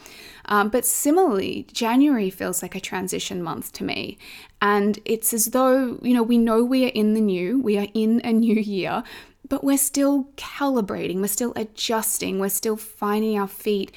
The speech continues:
and navigating the new energy. And every year carries its own energy, its own vibration. And there is an adjustment period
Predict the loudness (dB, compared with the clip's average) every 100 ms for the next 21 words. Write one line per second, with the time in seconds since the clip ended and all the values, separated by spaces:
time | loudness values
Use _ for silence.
0 | -20 _ -2 2 2 0 0 -2 -2 -2
1 | -2 -2 -4 -6 -8 -4 0 2 2 0
2 | 0 -2 -2 -6 -4 -2 -2 -4 -14 -20
3 | -20 _ -2 0 2 2 2 2 2 0
4 | -8 -2 0 2 2 0 -2 -2 -2 -4
5 | -2 0 -2 -2 -2 -2 -4 -4 -4 -4
6 | -4 -2 0 -2 -2 -2 -2 -2 -4 -6
7 | -6 -4 -2 0 -2 0 0 2 2 2
8 | -2 -4 -2 -2 -4 -6 -4 -2 -4 -6
9 | -8